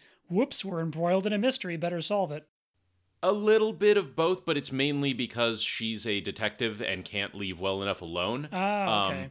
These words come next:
Speaker 2: but they also track, you know, they also find out that, oh, some of the people involved in this mystery, or the people that kind of, like, set the ball in motion to allow this, uh, this crime to unfold, were connected to, we believe were connected to the people who stole her body. So that's sort of the,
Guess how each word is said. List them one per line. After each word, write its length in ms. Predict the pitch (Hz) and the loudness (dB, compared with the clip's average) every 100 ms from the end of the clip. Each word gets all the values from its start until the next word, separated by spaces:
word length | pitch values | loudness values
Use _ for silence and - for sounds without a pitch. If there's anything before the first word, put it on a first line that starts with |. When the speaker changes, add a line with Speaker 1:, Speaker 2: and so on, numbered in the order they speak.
| - | -2
Speaker 2:
but 180 | 123 - | -2 2
they 140 | 120 | 0
also 420 | - 143 143 151 | 2 0 0 -2
track, 500 | 139 - 135 120 - - | -4 -4 0 0 -2 -8
you 140 | 139 | -4
know, 160 | 107 92 | -2 0
they 160 | 113 | -2
also 420 | - 147 147 151 131 | 0 0 0 0 -2
find 380 | - 113 110 | 2 0 4
out 200 | 104 104 107 | 2 2 2
that, 180 | 98 - - _ - | -2 -4 -20 _ 2
oh, 400 | 180 131 104 104 | 4 6 4 2
some 240 | - 143 | -2 -4
of 40 | |
the 60 | 120 | -6
people 340 | 139 135 117 | -8 -8 -6
involved 480 | 101 98 107 131 131 | -6 -2 2 2 2
in 140 | 113 104 | 0 -2
this 220 | 95 92 | -4 -4
mystery, 880 | 107 - - 101 92 90 82 80 - - _ | -4 -4 -4 -4 -2 -2 -2 -4 -6 -20 _
or 180 | 123 113 | 0 0
the 80 | 104 | -2
people 300 | 123 120 117 | -4 -4 -4
that 140 | 110 | -4
kind 220 | 107 107 | -2 -4
of, 80 | 98 | -2
like, 220 | 95 90 | -4 -2
set 400 | - - 120 - | -2 0 0 -2
the 80 | 120 | -4
ball 300 | 98 101 98 | 0 0 0
in 120 | 92 | -4
motion 600 | 92 107 107 107 98 95 | -2 -2 -2 -6 -6 -8
to 200 | - 104 | -8 -6
allow 300 | 92 95 95 | -2 0 0
this, 340 | 92 92 - 101 | 0 -2 -2 -2
uh, 500 | 87 87 85 85 76 | -2 -2 -2 -4 -6
this 180 | 92 - | -8 -8
crime 460 | - 110 107 104 | -6 -4 -2 -4
to 220 | 92 98 90 | -6 -8 -8
unfold, 680 | 87 - 143 131 101 87 - - - - - | -8 -6 -2 0 -2 -4 -10 -20 -20 -20 -8
were 220 | 104 110 | -2 -2
connected 640 | 104 110 110 117 - 110 85 | -2 -4 -2 -2 -2 -6 -6
to, 120 | - | -12
we 200 | 113 107 | -6 -6
believe 320 | 110 107 107 | -4 -4 -4
were 120 | 101 | -8
connected 480 | - 101 104 107 92 | -8 -4 -4 -4 -10
to 80 | 98 | -10
the 100 | 90 | -10
people 240 | 98 90 | -10 -8
who 100 | 92 | -6
stole 340 | 90 - 98 85 | -6 -4 -4 -4
her 120 | 87 | -4
body. 340 | 90 80 78 | -2 -4 -6
So 160 | 85 104 | -8 -2
that's 240 | 104 107 | -2 -2
sort 160 | 117 101 | -2 -4
of 140 | 87 | -4
the, 280 | 87 87 82 | -4 -4 -4